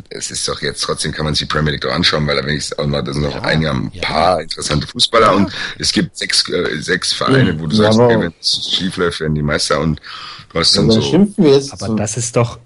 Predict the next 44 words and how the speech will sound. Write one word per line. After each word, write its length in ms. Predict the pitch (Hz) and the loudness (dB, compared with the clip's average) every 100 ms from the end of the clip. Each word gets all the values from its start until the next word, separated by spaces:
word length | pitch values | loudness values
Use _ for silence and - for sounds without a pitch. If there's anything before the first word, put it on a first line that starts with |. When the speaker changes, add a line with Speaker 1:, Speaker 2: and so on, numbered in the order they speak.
| - | -8
Speaker 4:
genau, 320 | 101 110 110 | -4 0 0
das 160 | 98 | 0
ist 160 | 113 - | -6 -6
doch 80 | 101 | -2
letztlich 580 | 107 117 - 117 - - | -2 -2 -2 -2 -2 0
jetzt 520 | 123 - - - - _ _ | 0 -2 -14 -20 -20 _ _
im 160 | - 113 | -14 -8
Grunde 280 | 117 117 107 | -2 0 0
die 120 | 104 | -4
Liebe 380 | 104 113 123 117 | -4 -2 0 -2
für 240 | - 107 | 0 0
etwas, 600 | 107 117 110 113 - - - _ _ _ | 0 0 0 0 -4 -10 -18 _ _ _
das 200 | 107 - | -4 -2
man 100 | 104 | 0
nicht 180 | 104 - | 0 -2
gut 180 | 120 117 | -4 -2
genug 240 | 107 101 | -2 0
kennt, 300 | - 123 127 | 2 0 0
um 100 | 127 | -2
es 100 | 110 | 0
hassen 200 | 123 117 113 | 0 0 -6
zu 100 | 104 | -6
können. 340 | 92 85 87 _ _ _ _ | -8 -8 -12 _ _ _ _
Speaker 3:
Genau. 260 | 151 143 101 | 2 4 2
Speaker 4:
Also 200 | 104 104 | -2 -2
wir 140 | 117 | 0
hassen 280 | 117 135 139 | 2 0 -2
die 60 | 117 | -2
Bundesliga 360 | 120 120 127 120 | -2 0 0 2
Speaker 1:
Ja, 40 | |
ich 60 | 104 | 4
hab 60 | |
Speaker 4:
deswegen, 200 | 123 - 120 | 4 4 2
Speaker 1:
gesagt. 120 | 110 | 2
Speaker 4:
weil 160 | 113 113 | 0 0
wir 80 | |
sie 120 | 110 110 | -2 -2
so 100 | 110 | 0
lange 340 | 110 113 113 - | 0 0 -4 -8
so 180 | 113 | -6
innig 280 | 120 127 117 | -4 -2 -2
Speaker 3:
Ja. 40 | 101 | 0
Speaker 4:
geliebt 380 | 110 143 - | -4 -4 -4
haben, 380 | 151 143 139 135 | 2 2 2 -4